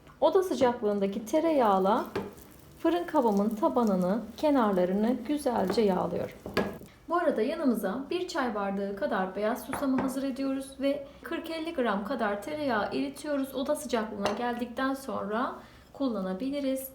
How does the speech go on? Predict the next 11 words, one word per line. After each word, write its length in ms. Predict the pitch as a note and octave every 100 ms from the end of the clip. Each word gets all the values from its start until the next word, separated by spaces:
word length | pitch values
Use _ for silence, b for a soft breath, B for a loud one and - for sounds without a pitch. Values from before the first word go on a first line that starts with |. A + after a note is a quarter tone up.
| - -
Şu 220 | - C#4
anda, 420 | A3 G#3+ C#4+ -
yani, 180 | A#3+ A3+
sıcak 520 | A#3+ C4 A3+ B3+ B3
değil, 260 | A#3+ A#3 A3
tereyağım 480 | A3 G3+ F#3+ F#3 G#3
soğudu. 640 | - D4 C4+ G3 F#3+ - B B B _ _ - -
Şu 160 | -
şekilde 680 | F#4 D4+ - G3+ F3 F3+ A3+ B3 - - - - - - - - - - - - - - - - - - - - - B B -
hafiften 540 | G4 G4 F4+ - B3
hamurumu 560 | A#3 B3 A3+ G#3+ G3